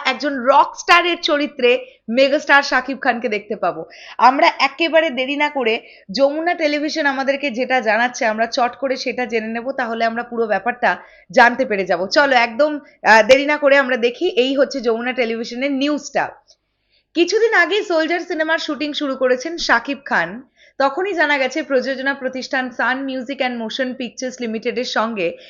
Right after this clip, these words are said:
শাকিব খান চুক্তি হয়েছেন ঈদুল আজহার সিনেমায়। তবে এবার পাওয়া গেল সেই খবর। শাকিব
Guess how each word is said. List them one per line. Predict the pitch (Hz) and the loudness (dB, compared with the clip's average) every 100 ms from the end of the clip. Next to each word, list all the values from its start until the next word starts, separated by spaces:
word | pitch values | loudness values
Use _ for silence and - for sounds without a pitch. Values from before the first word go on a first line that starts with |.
| - | -10
শাকিব | - 254 254 294 | 2 2 2 -2
খান | 320 302 | -2 -2
চুক্তি | 285 - 277 | -4 -8 -6
হয়েছেন | 277 262 262 233 254 | -2 -2 -4 -8 -8
ঈদুল | 226 269 277 - | -8 -6 -6 -4
আজহার | 190 196 240 | -6 -2 -2
সিনেমায়। | 233 - 247 214 135 - _ _ _ _ | -2 -6 -6 -4 -6 -10 _ _ _ _
তবে | 277 285 311 | 2 4 2
এবার | 269 262 311 | 0 2 2
পাওয়া | 294 262 269 | 2 0 2
গেল | 269 220 262 | 0 0 -2
সেই | - 226 233 | 0 0 0
খবর। | - 208 160 170 254 - - - | -2 -2 0 -2 -4 -10 -20 -6
শাকিব | - 269 262 | 2 2 2